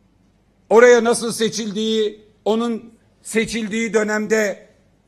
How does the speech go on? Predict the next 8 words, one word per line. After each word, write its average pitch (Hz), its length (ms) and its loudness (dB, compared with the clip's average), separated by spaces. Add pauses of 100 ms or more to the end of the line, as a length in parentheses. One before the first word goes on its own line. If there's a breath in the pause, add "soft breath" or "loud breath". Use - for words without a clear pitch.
(140)
kimlerin 226 440 0
iktidarda 208 540 -2
olduğu 208 240 0
falan 202 380 0 (220)
bunların 240 400 2
hiçbirisini 220 560 -4
tartışmıyoruz. 170 760 -8 (800)
Ama 202 460 2